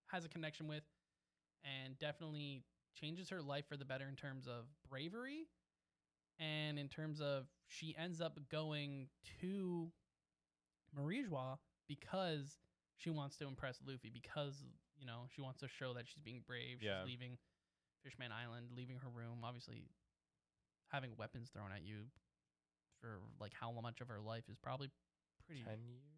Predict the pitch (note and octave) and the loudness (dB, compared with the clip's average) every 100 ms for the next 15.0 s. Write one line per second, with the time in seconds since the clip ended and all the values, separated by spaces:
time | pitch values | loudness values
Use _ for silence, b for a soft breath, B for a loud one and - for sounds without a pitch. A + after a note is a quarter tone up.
0 | D#3 - C#3+ D3+ - - B2 C#3 - A#3 | -16 -6 -4 -4 -8 -4 0 0 -2 -4
1 | A#3+ C4 A2 A2 G2+ F#2+ G2+ C3+ - _ | -4 -2 2 4 4 0 -2 -4 -6 _
2 | _ _ _ _ _ _ _ _ - - | _ _ _ _ _ _ _ _ -14 -8
3 | - C3 A#2 C#3+ - _ _ _ _ _ | -8 -6 -6 -6 -8 _ _ _ _ _
4 | E3+ D#3 D3 A#2 B2 G#2 G2 G2+ G2+ - | 4 6 4 4 0 -2 -4 -2 -4 -2
5 | C3 - A2+ - G#2+ G2 G#2+ A#2 A#2 G2 | -4 2 0 2 0 -2 -2 0 0 0
6 | G#2 F#2+ - _ - F#2+ - A#2+ A#2+ G2+ | 0 -2 -4 _ -2 -2 0 -4 -4 -4
7 | F2+ F2+ G2 G#2 - F#2+ F#2 G2 - - | -4 -4 -4 -4 -8 -6 -8 -8 -12 -16
8 | - - - - _ _ _ _ _ _ | -14 -14 -16 -20 _ _ _ _ _ _
9 | _ _ _ _ _ C#3 C3+ C#3+ E3 E3 | _ _ _ _ _ -6 2 4 6 6
10 | D#3 A#2+ B2 A#2+ - B2 A2+ A2+ G#2+ - | 8 8 8 8 4 0 2 4 4 2
11 | A#2+ - G#2 F#2+ F2+ F2 F#2 - F#2+ G#2+ | -2 -2 -2 0 0 -2 -4 -2 0 2
12 | G2+ F#2+ F2+ F#2+ F2+ - - - C3+ D#3 | 0 -2 -2 -4 -4 -6 -8 -2 2 2
13 | A2+ G#2 G2+ - - C#3+ D3 - - E3 | 0 -4 -2 -2 -2 0 2 2 2 2
14 | D3+ G2+ G2 G#2 G#2+ A2+ A#2 C3 B2+ | 2 2 0 -2 -4 -8 -4 -2 -2